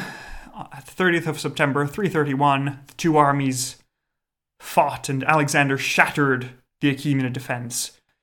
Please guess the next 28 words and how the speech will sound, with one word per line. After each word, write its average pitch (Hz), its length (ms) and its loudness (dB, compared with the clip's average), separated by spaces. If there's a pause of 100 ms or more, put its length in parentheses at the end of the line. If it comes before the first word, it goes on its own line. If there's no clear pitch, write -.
(180)
He - 120 -18
kept 175 260 0
Darius' 143 480 4
flanks 131 320 -2
occupied 139 500 0
and 131 160 -8
personally 202 460 4
charged 143 320 2
in 135 80 -2
the 131 60 -4
center 131 340 -2
towards 127 380 -6
the 131 60 -12
King 143 200 -2
of 131 100 -6
Kings, 127 480 -8
and 123 300 -14 (1400)
once 156 220 0
again 156 380 4
Darius 127 560 2
fled. 120 500 -8 (580)
And 147 240 -14
once 160 300 2
again, 220 360 2
Alexander 175 480 -2
couldn't 214 220 -4
catch - 240 -2
him. 131 240 -4